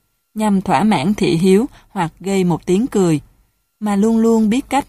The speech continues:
ngữ nghĩa hóa, để biểu đạt nội dung tư tưởng, để nói lên tình cảm tâm tư. Đây chính là thao tác sáng tạo văn chương, mà cũng chính là đặc trưng bản chất của văn chương tiếng Việt.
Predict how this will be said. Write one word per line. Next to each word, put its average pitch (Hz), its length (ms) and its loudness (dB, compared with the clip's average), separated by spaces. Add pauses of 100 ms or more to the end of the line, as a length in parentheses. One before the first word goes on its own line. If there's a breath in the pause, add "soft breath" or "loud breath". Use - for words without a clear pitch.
(120)
ngữ 175 220 -2
nghĩa 190 260 2
hóa, 190 380 0 (460)
để 151 260 -4
biểu 180 200 0
đạt 196 260 -2
nội 160 200 -2
dung 208 180 0
tư 220 160 0
tưởng, 160 360 -2 (380)
để 160 240 -6
nói 202 220 0
lên 214 320 0
tình 175 200 -2
cảm 151 280 -6
tâm 208 200 -2
tư. 202 300 0 (1400)
Đây 208 320 0
chính 214 180 0
là 220 140 -2
thao 202 240 -4
tác 214 280 -6
sáng 202 260 -4
tạo - 220 -6
văn 196 220 0
chương, 202 320 0 (840)
mà 208 300 -2
cũng 165 240 -4
chính 214 300 0
là 254 100 0
đặc 165 280 -2
trưng 208 380 0
bản 160 220 -2
chất - 360 -4
của 160 260 -2
văn 202 220 0
chương 196 260 -2
tiếng 190 240 0
Việt. 202 240 -2